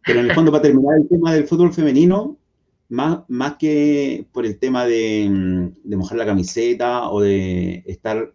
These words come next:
como poniéndole un poco más de respeto al nombre del equipo, eh, yo destaco el juego de este campeonato. Jugaban, jugaron muy bien todos los partidos. Era un nivel,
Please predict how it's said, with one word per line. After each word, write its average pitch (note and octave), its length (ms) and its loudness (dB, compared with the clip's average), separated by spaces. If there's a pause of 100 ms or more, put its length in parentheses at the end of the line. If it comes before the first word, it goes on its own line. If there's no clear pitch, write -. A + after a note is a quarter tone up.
como G2 300 0
poniéndole G#2+ 380 0
un G#2 80 0
poco A2 160 -2
más A2 180 0
de F#2+ 80 -2
respeto B2+ 300 0
al B2 100 0
nombre D3+ 460 4
del C3 160 2
equipo, E3+ 440 2 (840)
eh, G2+ 320 0
yo A2+ 160 0
destaco C#3+ 760 0
el G#2+ 160 2
juego D3+ 560 2 (800)
de G#2 360 0
este G#2+ 180 -6
campeonato. G2+ 560 -2 (360)
Jugaban, D3 760 -2 (240)
jugaron D3 680 0 (320)
muy F3 400 0
bien F3+ 340 0
todos F#3 220 0
los F3+ 100 0
partidos. D#3 640 -4 (1600)
Era C3+ 180 0
un C3+ 140 2
nivel, C3+ 400 2